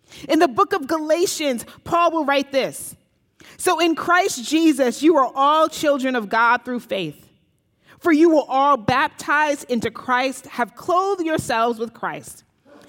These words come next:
There is neither Jew nor Gentile, neither slave nor free,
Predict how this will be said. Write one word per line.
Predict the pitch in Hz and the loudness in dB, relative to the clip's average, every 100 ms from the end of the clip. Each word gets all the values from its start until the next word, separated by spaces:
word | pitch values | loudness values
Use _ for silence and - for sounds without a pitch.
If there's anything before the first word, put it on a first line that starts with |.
| _ | _
There | 285 320 | 0 2
is | 285 | 2
neither | 311 302 294 | 2 2 0
Jew | 220 269 320 | 0 0 2
nor | 302 294 | 2 0
Gentile, | 254 208 - 180 180 185 _ _ - | -2 -4 -4 -6 -6 -10 _ _ 0
neither | 247 254 | 2 4
slave | 240 - 277 294 277 | 0 0 2 2 2
nor | 294 294 | 0 -2
free, | - 208 185 185 | -4 -6 -6 -6